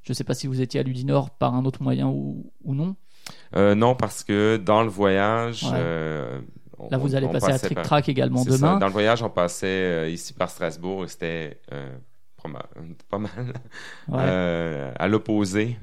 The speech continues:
Speaker 2: c'est d'aller,
Speaker 1: Bien
Speaker 2: euh,
Speaker 1: sûr, ouais.
Speaker 2: hmm.
Speaker 1: Et, et du coup, quand, comment est-ce qu'on communique ? Alors, on communique sur le jeu,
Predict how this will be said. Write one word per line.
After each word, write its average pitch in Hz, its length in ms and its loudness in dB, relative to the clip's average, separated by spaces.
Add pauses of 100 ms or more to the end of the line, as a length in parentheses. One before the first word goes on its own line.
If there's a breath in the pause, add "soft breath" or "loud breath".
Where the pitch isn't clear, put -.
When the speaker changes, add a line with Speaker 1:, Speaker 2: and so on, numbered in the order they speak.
Speaker 2:
c'est 98 200 -6
d'aller, 85 360 2
Speaker 1:
Bien 78 80 2
Speaker 2:
euh, 73 60 2
Speaker 1:
sûr, 71 220 -2 (280)
ouais. 90 80 -6
Speaker 2:
hmm. 92 80 -4 (360 loud breath)
Speaker 1:
Et, 147 280 2
et - 20 2
du 143 100 0
coup, - 120 -12
quand, 147 200 0 (200)
comment 165 180 2
est-ce 180 140 0
qu'on 160 80 -4
communique ? 160 400 0
Alors, 131 220 4
on 135 100 -2
communique 151 340 2
sur 131 140 -4
le 139 100 2
jeu, 160 300 2